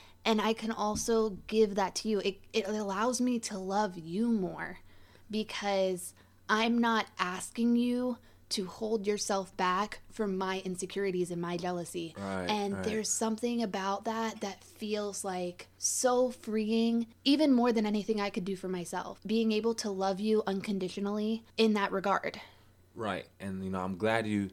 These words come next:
Speaker 2: you, you said a few things that I'm going to, like,
Speaker 1: <laughs>
Speaker 2: tap into. One of those things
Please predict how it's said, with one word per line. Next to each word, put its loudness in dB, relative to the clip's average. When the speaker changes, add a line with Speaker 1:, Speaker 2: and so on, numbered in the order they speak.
Speaker 2:
you, 2
you -6
said 6
a 2
few 4
things -2
that 0
I'm -6
going -6
to, -10
like, -4
Speaker 1:
<laughs> -10
Speaker 2:
tap -2
into. -6
One -2
of 0
those 2
things -4